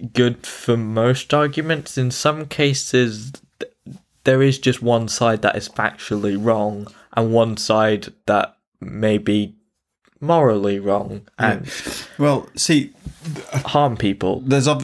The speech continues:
Speaker 2: there's an obvious example of, um, opposing sides there where you've got the Democrat versus Republican, um, and then you've got middle ground there. But then you've got the flat earthers versus scientists. I don't think the opposite of a flat earther is a scientist.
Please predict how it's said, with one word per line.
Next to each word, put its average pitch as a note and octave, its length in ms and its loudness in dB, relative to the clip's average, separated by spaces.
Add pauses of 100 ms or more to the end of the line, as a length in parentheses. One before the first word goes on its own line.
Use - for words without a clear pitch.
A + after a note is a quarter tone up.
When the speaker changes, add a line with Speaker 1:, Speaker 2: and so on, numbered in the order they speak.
Speaker 2:
there's B2 180 2
an B2 80 4
obvious A2+ 440 2
example G2 680 -2
of, F#2+ 520 2
um, F2+ 420 2
opposing F#2 420 2
sides F2 320 0
there E2+ 180 2
where E2+ 100 4
you've E2+ 140 2
got E2 100 2
the F2 80 -2
Democrat F#2 500 0
versus F2+ 380 -2
Republican, - 720 -4 (380)
um, D#2+ 400 0 (240)
and E2 140 2
then E2+ 120 4
you've D#2 140 0
got F2 120 0
middle E2 220 -4
ground E2+ 300 -2
there. F2 200 0 (320)
But - 380 0
then B2+ 220 2
you've A#2 160 2
got G#2+ 140 0
the A2 60 -6
flat - 300 -4
earthers G#2 300 -2
versus G2 360 -4
scientists. F2+ 720 -6
I B2+ 120 2
don't D3 180 2
think B2 180 0
the G#2 80 0
opposite A2 320 0
of E2+ 80 -6
a F2+ 60 -6
flat A2 280 -4
earther E2 260 -6
is D#2+ 80 -6
a E2+ 80 -10
scientist. F2 680 -6